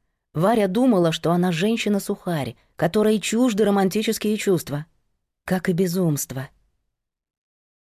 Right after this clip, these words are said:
Преподнося ее, он сказал почти то же, что и ты, девочка.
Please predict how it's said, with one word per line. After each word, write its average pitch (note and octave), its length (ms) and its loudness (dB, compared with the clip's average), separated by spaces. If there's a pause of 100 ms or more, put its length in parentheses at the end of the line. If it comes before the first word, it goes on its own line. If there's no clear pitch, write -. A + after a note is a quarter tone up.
(220)
Преподнося D3 800 0
ее, B2 420 -2 (540)
он C#3+ 160 2
сказал F3 500 2
почти D3+ 380 0
то E3+ 240 0
же, E3+ 100 2
что D3+ 260 0
и C#3+ 120 2
ты, D3 200 -2
девочка. B2+ 720 -6